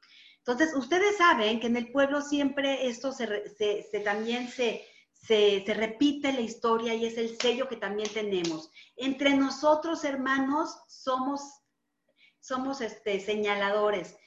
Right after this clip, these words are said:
somos, este, injustos. Cuando vemos algo mal, en vez de ir directamente con él, vamos con el tercero a decir, "Mira, fulanito hizo esto". En vez de ir directamente con la persona y decirle, "¿Sabes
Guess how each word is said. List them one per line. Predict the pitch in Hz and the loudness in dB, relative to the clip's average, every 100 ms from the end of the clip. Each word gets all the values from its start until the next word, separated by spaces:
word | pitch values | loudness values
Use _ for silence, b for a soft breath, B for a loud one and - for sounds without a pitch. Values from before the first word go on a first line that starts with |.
| b | b
somos, | - 247 254 262 | -10 -6 -6 -6
este, | 233 226 - 208 196 190 190 185 160 | -8 -10 -4 -2 0 -2 -4 -6 -8
injustos. | - 240 - 294 285 - 170 139 - b b b | -4 -4 0 0 0 -2 -6 -8 -16 b b b
Cuando | - 233 | -2 4
vemos | 247 285 381 | 6 6 4
algo | 359 339 339 | 2 2 4
mal, | 302 294 415 - - - _ | 6 6 4 0 -8 -20 _
en | 254 | 2
vez | 269 311 | 2 4
de | 349 | 6
ir | 359 330 | 6 6
directamente | 330 320 320 320 302 277 | 6 4 4 2 2 0
con | 294 254 277 | 0 0 2
él, | 330 | 4
vamos | 311 311 - | 4 2 0
con | 269 | -2
el | 247 | -4
tercero | 233 240 - 294 311 | -4 -6 0 2 2
a | 320 | 2
decir, | 294 269 294 | 0 -2 0
"Mira, | 285 311 320 | 2 4 2
fulanito | 320 262 262 277 277 | 0 0 2 2 0
hizo | 294 285 | -4 -2
esto". | 277 269 - 175 - B B B - | -2 -2 -6 -10 -12 B B B -4
En | 262 | 0
vez | 381 415 | 2 4
de | 453 440 | 6 6
ir | 370 | 6
directamente | 403 349 - 330 302 269 - 196 - _ _ | 4 2 2 4 6 4 2 -4 -4 _ _
con | 233 | 0
la | 226 226 | 2 2
persona | 226 233 254 254 | -2 -2 -4 -2
y | |
decirle, | 240 226 240 220 220 | -2 -4 -4 -6 -4
"¿Sabes | 247 254 254 | -4 -4 -6